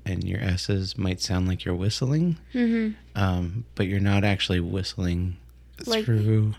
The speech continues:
Speaker 2: it doesn't really sound as bad, <clears throat> because you have my, uh,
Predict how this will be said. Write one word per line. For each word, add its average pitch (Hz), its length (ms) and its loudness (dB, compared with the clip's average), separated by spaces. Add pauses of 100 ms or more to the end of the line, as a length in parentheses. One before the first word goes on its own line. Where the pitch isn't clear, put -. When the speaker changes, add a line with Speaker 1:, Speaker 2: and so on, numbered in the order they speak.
(120)
Speaker 2:
it 220 120 0
doesn't 220 540 0
really 208 280 2
sound 190 420 -2
as 196 160 -4
bad, 185 440 0 (260)
<clears throat> - 260 -20
because 233 540 2 (280)
you 240 200 4
have 240 220 8
my, 202 400 2
uh, - 260 -4